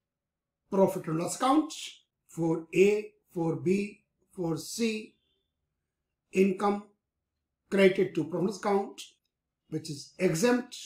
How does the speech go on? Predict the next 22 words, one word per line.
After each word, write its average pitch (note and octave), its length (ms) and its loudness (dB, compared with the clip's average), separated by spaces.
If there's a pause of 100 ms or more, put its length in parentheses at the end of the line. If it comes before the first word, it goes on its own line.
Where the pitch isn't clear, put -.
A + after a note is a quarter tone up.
(400)
सेवन C4 340 2
नंबर A3+ 220 6
पर F3 160 -2
है, D#3 160 -4 (720)
expenses G#3+ 680 -4 (600)
debited F#3 520 2 (120)
to E3+ 100 0 (1600)
profit G3+ 240 2
and F#3+ 100 2
loss - 100 -4
account C4+ 260 0 (520)
considered G#3+ 560 2 (920)
under E3 260 2 (340)
other F#3 280 0
heads A#3+ 340 -4
of - 120 -2
income, D#4+ 280 4 (260)
हाउस C4 240 4
प्रॉपर्टी, F#3+ 420 -2 (160)
कैपिटल A#3 240 -2
गेन्स, E3+ 460 -6
other B3 180 2